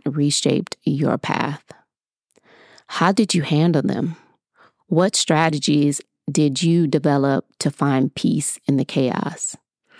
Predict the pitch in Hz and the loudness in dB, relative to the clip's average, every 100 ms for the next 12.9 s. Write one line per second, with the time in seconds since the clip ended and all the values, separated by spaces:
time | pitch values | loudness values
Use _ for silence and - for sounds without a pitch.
0 | - - - - _ 175 175 175 - - | -18 -18 -18 -20 _ 2 4 2 0 0
1 | 226 - 180 175 - 175 180 175 156 156 | 0 2 2 2 2 2 4 2 2 2
2 | 156 160 160 147 147 147 147 143 165 202 | 2 4 2 2 2 2 2 2 0 0
3 | 220 _ _ _ _ _ 180 156 160 170 | -4 _ _ _ _ _ -2 2 4 4
4 | 170 147 - 180 170 147 - 160 156 170 | 2 0 -2 -2 -2 -2 0 0 2 0
5 | - 170 156 147 - - 147 143 151 143 | -2 0 0 0 -2 -2 0 0 2 2
6 | 156 - 160 147 - 143 - - - _ | 0 0 0 0 -2 -6 -6 -12 -16 _
7 | _ - - _ - 151 160 151 156 160 | _ -20 -20 _ -6 -2 0 2 2 2
8 | 147 147 - 147 156 165 - - - 170 | 0 -2 0 0 2 0 0 -2 -2 -4
9 | 170 _ _ _ _ _ - - - _ | -6 _ _ _ _ _ -20 -20 -20 _
10 | 156 156 147 143 156 - - - - _ | 0 2 2 2 2 0 -2 -2 -4 _
11 | _ _ _ _ - 151 165 175 175 156 | _ _ _ _ 0 2 2 2 2 2
12 | 160 156 143 147 185 202 147 147 | 2 2 0 2 2 2 0 -4